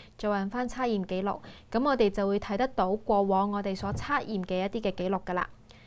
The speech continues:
噉如果而家有一位老師呢，佢設計咗一啲嘅題目畀學生去測驗喎，噉只要佢提供密碼同埋試題編號呢，噉就可以做㗎啦。噉喺邊度做呢？就係喺返評-，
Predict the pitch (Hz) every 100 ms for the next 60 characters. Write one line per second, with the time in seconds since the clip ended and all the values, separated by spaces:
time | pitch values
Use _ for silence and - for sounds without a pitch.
0 | - - - - 381 311 220 208 226 302
1 | 208 269 285 285 294 254 247 - 330 339
2 | 339 226 262 247 226 226 226 226 269 311
3 | - - 220 - 202 185 196 190 208 254
4 | 214 214 269 262 214 - 262 214 190 190
5 | 190 - - - - 285 330 339 311 233
6 | 220 - 190 269 302 262 208 185 202 220
7 | 185 175 180 220 226 190 277 285 220 277
8 | 320 - - 208 247 254 208 202 254 247
9 | - 180 196 196 - - - - - 277
10 | 311 330 320 262 226 277 254 202 185 185
11 | 196 233 285 277 220 185